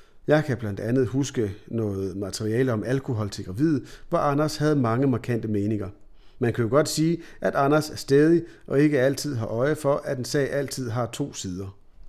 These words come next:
Man skal jo holde den faglige fane højt, når man kommer fra et fagligt selskab. Men man skal også kunne give sig lidt. Og der var det lidt kantet i starten. Når det er sagt,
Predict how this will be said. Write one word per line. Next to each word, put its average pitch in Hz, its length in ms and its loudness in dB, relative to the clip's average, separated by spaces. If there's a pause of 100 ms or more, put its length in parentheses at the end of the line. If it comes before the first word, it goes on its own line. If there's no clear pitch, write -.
(220)
Man 180 160 8
skal 170 120 4
jo 139 60 6
holde 120 180 4
den 110 100 -2
faglige 131 380 4
fane 120 300 0
højt, - 420 -2
når 160 120 0
man 170 160 2
kommer 135 280 2
fra 135 260 -2
et 127 80 -6
fagligt 110 340 -2
selskab. 123 460 -4 (560)
Men 151 300 6 (120)
man 127 200 -2
skal - 160 -8
også 180 300 4
kunne 185 200 -8
give 117 220 -2
sig 113 200 -2
lidt. 98 340 -6 (720)
Og 147 140 0
der 151 140 6
var 127 200 2
det 135 120 2
lidt 135 200 0
kantet 101 460 -4
i 127 60 -8
starten. 92 380 -8 (540)
Når 113 80 -2
det 165 120 4
er 165 60 6
sagt, 147 360 -2